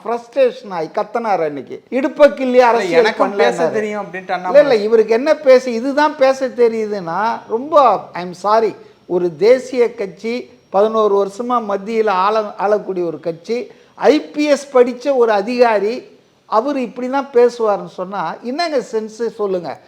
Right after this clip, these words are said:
Speaker 1: இடுப்பை கிள்ளி அரசியல் பண்றாருன்னா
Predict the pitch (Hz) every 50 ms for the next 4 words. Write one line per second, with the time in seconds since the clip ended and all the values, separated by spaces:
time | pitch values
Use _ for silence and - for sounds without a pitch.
0 | _ _ - - - 185 240 294 330 320 - - 320 311 277 233 - 294 285 285
1 | 302 294 277 254 233 247 247 - - 269 247 233 208 - - 196 190 190 190 185
2 | 165 151 151 151 165 202 226 220